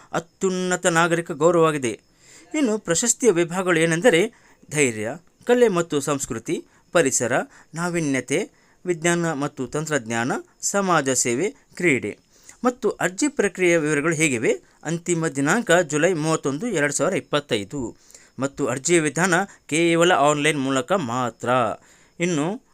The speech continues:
ಆನ್‌ಲೈನ್ ಪೋರ್ಟಲ್ ಹೇಗಿದೆ? ಎಚ್ ಟಿ ಟಿ ಪಿ ಎಸ್ ಡಾಟ್ ಅವಾರ್ಡ್ಸ್ ಡಾಟ್ ಗೋರ್ಮೆಂಟ್ ಡಾಟ್ ಇನ್. ಮತ್ತು ಇನ್ನೊಂದು ಪ್ರಮುಖವಾದುದಂದ್ರೆ, ಬಹುಮಾನದ ಮೊತ್ತ ಎಷ್ಟೆಂದರೆ,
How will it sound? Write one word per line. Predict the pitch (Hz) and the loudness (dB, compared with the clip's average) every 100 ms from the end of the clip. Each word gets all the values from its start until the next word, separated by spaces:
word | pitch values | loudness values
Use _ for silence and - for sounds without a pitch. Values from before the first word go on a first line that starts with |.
| _ _ - | _ _ -2
ಆನ್‌ಲೈನ್ | 156 180 180 | 0 0 -2
ಪೋರ್ಟಲ್ | 175 156 151 139 | 0 0 0 -2
ಹೇಗಿದೆ? | 151 131 117 214 - _ _ - | -2 -2 0 -2 -4 _ _ -4
ಎಚ್ | 165 - - - | -4 -4 -14 -4
ಟಿ | 165 | -4
ಟಿ | 151 151 | -2 -6
ಪಿ | - 127 151 | -4 -4 0
ಎಸ್ | 147 196 - - - | 2 2 0 -2 0
ಡಾಟ್ | 143 190 - _ _ _ _ _ - | 0 0 -10 _ _ _ _ _ -6
ಅವಾರ್ಡ್ಸ್ | 123 123 160 - - | 0 2 2 -2 0
ಡಾಟ್ | 135 185 | 2 2
ಗೋರ್ಮೆಂಟ್ | 127 127 139 135 175 - 127 | -2 -2 0 0 -2 -6 0
ಡಾಟ್ | 143 165 - | 2 2 -2
ಇನ್. | 160 117 - _ _ _ _ _ _ _ _ _ - - - - | -2 -2 -8 _ _ _ _ _ _ _ _ _ -2 -2 0 -4
ಮತ್ತು | 220 165 | -2 0
ಇನ್ನೊಂದು | 180 269 277 | 2 4 2
ಪ್ರಮುಖವಾದುದಂದ್ರೆ, | - 170 214 208 196 156 151 220 160 202 - - 151 | 2 0 0 2 2 2 0 2 2 2 -2 -16 -6
ಬಹುಮಾನದ | 214 262 247 185 | 2 4 4 4
ಮೊತ್ತ | 175 190 | 0 2
ಎಷ್ಟೆಂದರೆ, | 160 - 147 214 156 185 - | 0 2 0 2 2 2 -4